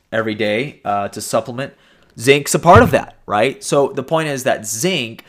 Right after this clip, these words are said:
we've already seen in, in different things, and I'm not saying, you know, one thing, this product is gonna cure, prevent, or anything like that, but what I am gonna tell you is that there were doctors that came out, out of California.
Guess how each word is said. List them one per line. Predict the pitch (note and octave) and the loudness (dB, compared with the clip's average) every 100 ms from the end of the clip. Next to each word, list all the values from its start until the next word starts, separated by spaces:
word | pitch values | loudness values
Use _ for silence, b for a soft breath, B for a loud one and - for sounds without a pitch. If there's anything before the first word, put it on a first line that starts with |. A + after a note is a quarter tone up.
| b b b A#2+ | b b b -18
we've | A2 B2 F3 E3 | -10 -2 0 4
already | C3+ A#2 | 4 2
seen | A2 - E3 B2 A2 | -4 -6 -8 -8 -10
in, | G#2+ A2 A2 G#2+ | -10 -6 -6 -8
in | - G#2+ | -12 -8
different | A2+ A#2+ G#2+ | -6 -6 -6
things, | A2+ A2 | -10 -8
and | A2+ | -6
I'm | |
not | A#2+ - | -6 -8
saying, | - B2 A#2+ A#2 A2 | -6 -4 -4 -6 -8
you | |
know, | A2 | -6
one | G#2 A#2 A#2 | -4 -6 -6
thing, | A#2 A2 F#2+ G#2 | -8 -10 -12 -8
this | A#2 | -8
product | - B2 A#2 A2 G#2+ | -4 0 0 0 -6
is | G#2 | -12
gonna | G#2+ G#2 | -10 -12
cure, | - B2 B2 A#2+ | -6 -2 0 -2
prevent, | A2 G#2+ A2 A#2 A2 | -4 -10 -6 -6 -6
or | G#2+ | -4
anything | A2+ A#2 G#2+ | -4 -6 -8
like | G#2+ C3 - | -6 -6 -4
that, | G#2+ E2+ | -6 -4
but | G#2+ | -4
what | A#2+ | -4
I | A#2 | -4
am | B2 | -6
gonna | B2 G#2+ | -10 -8
tell | - D#3+ | -2 0
you | C3 G#2+ G#2+ B B B - | 0 -4 -6 B B B -8
is | A#2 | -2
that | A#2+ A2 | 0 2
there | A#2+ | 0
were | A2 | -2
doctors | G2+ G#2+ A#2+ F3 A2 G2+ G2+ | -2 -2 -4 -4 -8 -8 -6
that | G#2+ - | -6 -6
came | - A2 G#2 | -10 -12 -8
out, | G#2 G2+ - b b A2+ | -8 -8 -12 b b -4
out | A2+ | -4
of | G#2 | -2
California. | B2+ G#2+ G2 - C#3 C3+ G2+ F#2+ F2+ | -2 -2 -2 -6 -6 -6 -8 -10 -12